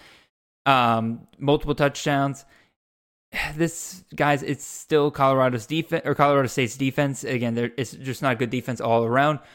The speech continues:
Utah State built up a lead in this game and kinda sat on the ball from there. That's just not something that they're very accustomed to. They're most likely playing from behind constantly, which leads to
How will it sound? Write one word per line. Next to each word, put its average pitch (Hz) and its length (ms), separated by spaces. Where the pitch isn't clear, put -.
Utah 160 360
State 139 340
built 139 240
up 139 240
a 123 140
lead 196 440
in 165 180
this 170 200
game 170 200
and 156 80
kinda 139 160
sat 143 240
on 143 120
the 139 60
ball 139 200
from 135 180
there. 131 220
That's 139 220
just 135 180
not 131 240
something 143 340
that 123 160
they're 123 180
very 120 300
accustomed 160 560
to. 170 220
They're 135 200
most 135 420
likely 139 300
playing 135 300
from 127 220
behind 123 400
constantly, 139 540
which 131 280
leads 131 420
to 135 360